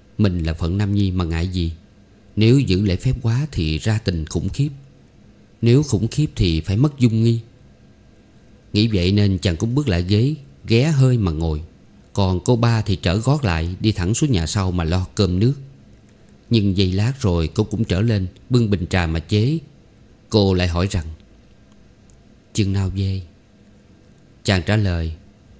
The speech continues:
"Rồi đây cũng về. Ở lại nghỉ, chừng má về rồi sẽ về."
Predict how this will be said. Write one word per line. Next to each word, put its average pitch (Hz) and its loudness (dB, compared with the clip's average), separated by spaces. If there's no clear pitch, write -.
"Rồi 90 0
đây 95 0
cũng 95 -2
về. 85 -2
Ở 101 0
lại 113 0
nghỉ, 95 -2
chừng 95 0
má 107 2
về 104 0
rồi 90 -2
sẽ 110 -2
về." 92 -4